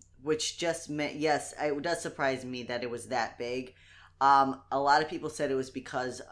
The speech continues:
Colorado Supreme Court was so harsh. They, they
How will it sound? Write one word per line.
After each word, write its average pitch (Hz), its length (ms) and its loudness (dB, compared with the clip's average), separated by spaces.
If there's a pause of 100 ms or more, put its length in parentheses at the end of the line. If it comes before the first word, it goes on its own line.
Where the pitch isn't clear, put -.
(320)
Colorado 143 580 2
Supreme 135 480 -6
Court 127 380 -6
was 123 140 -10
so 139 400 -2
harsh. 135 800 -4 (1800)
They, 175 480 0
they 180 220 2